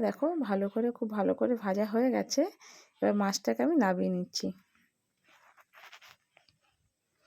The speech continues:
মাছটা আমি খুব সুন্দর ভালো করে লাল লাল করে ভেজে নিয়েছি। একটু লাল করে ভাজলে কী হয়, মাছের একটা আঁশটা গন্ধ বেরোয় না। তো মাছটা ভাজা হয়ে গেছে, এবার আমি নামিয়ে নিচ্ছি।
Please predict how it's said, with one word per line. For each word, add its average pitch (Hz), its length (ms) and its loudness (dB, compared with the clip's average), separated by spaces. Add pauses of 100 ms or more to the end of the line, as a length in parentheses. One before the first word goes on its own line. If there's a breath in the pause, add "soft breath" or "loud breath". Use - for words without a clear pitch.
(1080 loud breath)
মাছটা 226 280 0
আমি 247 140 4
খুব 262 140 -2
সুন্দর 240 380 2
ভালো 220 280 2
করে 240 220 6
লাল 208 240 6
লাল 214 200 2
করে 233 220 2
ভেজে 208 280 2
নিয়েছি। 220 360 0 (1080 loud breath)
একটু - 300 -4
লাল 220 240 4
করে 226 200 0
ভাজলে 214 340 0
কী - 120 -2
হয়, 294 160 4
মাছের 214 300 0
একটা - 260 -8
আঁশটা 202 360 0 (160)
গন্ধ 208 300 0
বেরোয় 190 400 0
না। 180 100 -4 (420 soft breath)
তো - 80 -2
মাছটা 226 340 0
ভাজা 220 260 0
হয়ে 226 160 2
গেছে, 226 240 2 (140)
এবার 220 200 0
আমি 214 160 -2
নামিয়ে 208 340 -2
নিচ্ছি। 220 320 -6